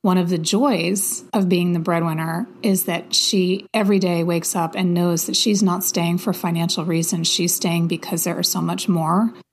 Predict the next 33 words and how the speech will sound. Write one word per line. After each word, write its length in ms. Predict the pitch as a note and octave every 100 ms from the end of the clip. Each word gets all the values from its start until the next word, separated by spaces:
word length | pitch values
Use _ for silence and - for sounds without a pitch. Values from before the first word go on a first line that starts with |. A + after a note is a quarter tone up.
| _ _
to 140 | - G#3+
their 140 | F#3
relationship. 840 | E3+ E3 D#3+ D#3 F#3+ F#3 G3+ G#3+ - - - _ _ _ -
Um, 340 | F#3 F3+ F3+ -
and 140 | G3
it 100 | F#3
allowed 400 | F#3 F#3 F#3 G#3
her, 380 | F3 F#3 F3 E3+
she 240 | E3+ -
felt 260 | G3+ F#3 G3
like, 220 | F#3+ F#3
to 80 | G3
find 320 | - F3+ F#3
a 40 | F#3
partner 440 | - F#3 G#3 F#3
who 200 | E3+ F3+
fit 380 | E3+ - - B3+
her, 320 | - E3+ - - - -
who 100 | G#3
fit 300 | - A#3 F#3
with 160 | G3 F#3+
her 240 | F3+ E3+
in 240 | G3 F#3
many 260 | F3 E3+ F3+
other 240 | F#3 E3
ways, 540 | D#3+ D#3+ D#3 - G3+ -
right? 240 | E3+ G3
Because 360 | G3 F#3+ G3 F3+
finances 560 | F#3 F3+ F3+ F#3 F3
wasn't 520 | F3 - F3 E3+ F3 F3+
really 680 | F#3 G3 F3 E3+ E3 F#3 - - - - -
the 80 | G3+
primary, 1000 | - - G3 F3 E3+ E3+ E3 E3 E3+